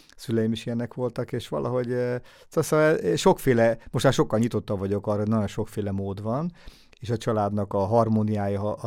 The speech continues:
az, az nagyon sokféle módon tud összejönni, és nem csak abból, hogy a férfi dolgozik, a nő pedig nem, hanem egy bármilyen vélet. De ugy-, de ugyanígy, hogy ki megy a gyerekért, vagy ki fő-, én például otthon mindig én főzök.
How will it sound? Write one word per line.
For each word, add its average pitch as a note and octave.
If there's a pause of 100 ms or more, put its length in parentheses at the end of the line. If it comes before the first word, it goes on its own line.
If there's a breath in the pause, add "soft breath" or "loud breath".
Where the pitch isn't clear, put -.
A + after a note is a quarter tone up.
(120)
az, A#2
az A2+
nagyon A2+
sokféle A2
módon G#2
tud G2
összejönni, -
és G#2
nem G2+
csak G2
abból, G2
hogy G2
a G2+
férfi G2
dolgozik, F#2+
a G#2
nő F#2
pedig G#2+
nem, B2
hanem A#2
egy A2
bármilyen F#2
vélet. F2+
De A2
ugy-, D3+
de D3+
ugyanígy, A2+
hogy G#2 (340 loud breath)
ki -
megy G#2
a F2
gyerekért, A2
vagy G#2
ki -
fő-, G#2
én A2
például A#2
otthon B2+
mindig G#2+
én G2+
főzök. -